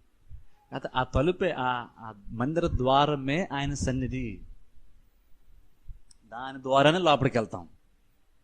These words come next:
డోర్ అన్నట్టు అర్థం ఏంటంటే వేరే మార్గం లేదు. ఇప్పుడు మా ఇంటి చుట్టూ కాంపౌండ్ ఉంది, గేట్ అక్కడ ఉందంటే అర్థం, అర్థం ఏంటంటే వేరే, వేరే రూట్లో రావడానికి కుదరదు. గేట్ ఉందంటే అర్థం ఏంటంటే ఎలా పడితే అలా రావడం వీలు లేదు, ఒకే మార్గం ఉందని,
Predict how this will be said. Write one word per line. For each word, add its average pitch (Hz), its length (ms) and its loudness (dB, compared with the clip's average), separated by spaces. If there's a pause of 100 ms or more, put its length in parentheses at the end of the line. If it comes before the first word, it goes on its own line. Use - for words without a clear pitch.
(760)
డోర్ 180 300 10
అన్నట్టు 220 240 6
అర్థం 185 180 0
ఏంటంటే 180 240 0
వేరే 185 340 2
మార్గం 156 280 0
లేదు. 135 120 -4
ఇప్పుడు 139 160 -12
మా 143 100 -2
ఇంటి 160 140 -8
చుట్టూ 175 240 -14
కాంపౌండ్ 156 400 -2
ఉంది, 110 160 -6 (600)
గేట్ 180 120 6
అక్కడ 175 140 0
ఉందంటే 175 260 0
అర్థం, 151 220 0
అర్థం 147 240 -2
ఏంటంటే 143 360 -4
వేరే, 160 320 2
వేరే 175 420 0
రూట్లో 185 260 -4
రావడానికి 175 500 0 (280)
కుదరదు. 147 500 -4
గేట్ 202 160 6
ఉందంటే 214 240 4
అర్థం 180 180 2
ఏంటంటే 190 240 0
ఎలా 180 120 6
పడితే 190 200 0
అలా 175 120 2
రావడం 170 160 -2
వీలు 160 120 -4
లేదు, 147 240 -2 (260)
ఒకే 180 180 0
మార్గం 160 280 4
ఉందని, 131 320 -2